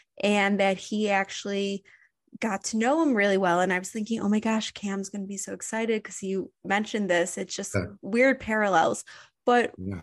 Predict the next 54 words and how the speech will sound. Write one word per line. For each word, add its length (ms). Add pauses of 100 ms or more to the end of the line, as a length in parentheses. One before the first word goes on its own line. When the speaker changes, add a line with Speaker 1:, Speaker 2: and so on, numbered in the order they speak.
(260)
Speaker 1:
talk 320
about 280
that 200
experience 500
growing 280
up, 180
because 380
I 100
don't 340
think 300
anyone 400
ever 260
says, 380
"You 80
know 80
what, 160
I'm 120
gonna 160
be 180
mayor. 560
That's 420
the 100
job 480 (320)
I 60
really 280
want. 320
I 100
wanna 240
have 180
a 40
headache 520
for 160
the 100
next 380
however 380
many 280
years 480
and 200 (520)
feel 140
the 120
weight 460 (300)
of 280
a 100
city 360
on 180
me." 200
But 340
you 520
always 320
kind 180
of 80
repelled 440
to 100
that. 340